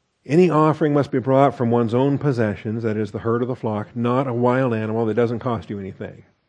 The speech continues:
Okay? You don't just, you know, come across a random wild animal somewhere and say,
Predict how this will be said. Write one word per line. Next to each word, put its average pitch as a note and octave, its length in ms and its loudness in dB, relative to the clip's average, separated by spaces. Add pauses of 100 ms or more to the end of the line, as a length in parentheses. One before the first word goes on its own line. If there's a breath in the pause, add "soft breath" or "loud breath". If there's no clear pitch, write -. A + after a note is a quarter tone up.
Okay? A2+ 380 -8 (440 soft breath)
You A#2 80 -6
don't B2+ 140 -2
just, A#2 160 -4 (1120)
you C3+ 100 -4
know, G#2+ 140 -6
come B2+ 220 -4
across B2 280 -4
a A2+ 60 -6
random A2+ 380 -6
wild A#2 240 -2
animal A2+ 240 -6
somewhere A2 300 -6
and G#2+ 60 -10
say, B2 140 -10